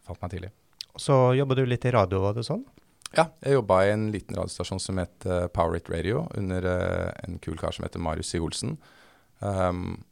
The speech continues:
Speaker 1: hvor jeg lærte mye om det mediet. Jeg lærte hvor, eh, sterkt det var i Norge. Jeg lærte litt om hvordan det var å ha konserter, og, ehm, markedsføringbiten. Møtte A and Rs når de kom med artister fra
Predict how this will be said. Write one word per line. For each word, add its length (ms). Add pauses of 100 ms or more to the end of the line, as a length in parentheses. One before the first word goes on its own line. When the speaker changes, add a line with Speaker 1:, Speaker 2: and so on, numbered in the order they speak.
(120)
Speaker 1:
hvor 120
jeg 80
lærte 320
mye 160
om 100
det 140
mediet. 640
Jeg 120
lærte 720 (400)
hvor, 200
eh, 240
sterkt 320
det 80
var 120
i 60
Norge. 500 (160)
Jeg 800
lærte 300
litt 220
om 360
hvordan 220
det 100
var 180
å 40
ha 60 (120)
konserter, 1160
og, 200 (640)
ehm, 600
markedsføringbiten. 1300
Møtte 460
A 140
and 100
Rs 400
når 160
de 500
kom 200
med 120
artister 380
fra 460